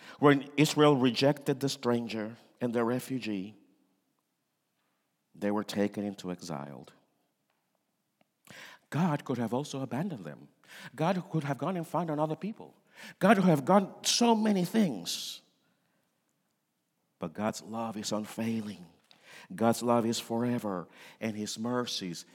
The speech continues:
endure forever, and they are fresh every single morning. Instead of God destroying, God decided to rebuild. Instead of God taking down, God decided to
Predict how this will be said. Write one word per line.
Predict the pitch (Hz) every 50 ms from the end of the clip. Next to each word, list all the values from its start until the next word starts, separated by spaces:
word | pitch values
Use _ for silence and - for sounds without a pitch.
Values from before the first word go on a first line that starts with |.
| - - _ -
endure | 104 101 98 95 85 - 113 117 113 113 113 110 107 110 - - - -
forever, | - - 123 113 - - - 113 120 120 98 107 107 98 95 -
and | - 110 107
they | 117 113
are | 113 107 107 107
fresh | - - - - 123 117 110 98 98 - - - - _ _ _ - - _ _ _ -
every | 104 113 113 107 92 90 87 87 85 78 76 _ _ _ _ _
single | - - - - - - 101 98 95 85 92 95 95
morning. | 92 92 92 90 92 90 85 85 90 - - - - 214 -
Instead | 151 151 143 - - 180 180 170
of | 160 131 120 104
God | 135 139 143 165 180 -
destroying, | 131 151 147 - - - 151 156 156 165 180 175
God | 139 143 147 143
decided | 151 - - 135 139 135 -
to | - 147
rebuild. | 123 123 123 107 113 135 143 160 165 156 - - - 202 -
Instead | 160 - - 156 165 175
of | 180 147 123 107
God | 139 139 143 165 175 -
taking | - 175 165 156 - 165 156 151
down, | 135 143 147 165 180 175
God | 143 147 147
decided | 151 156 - 147 143 147 143 -
to | 151 143 131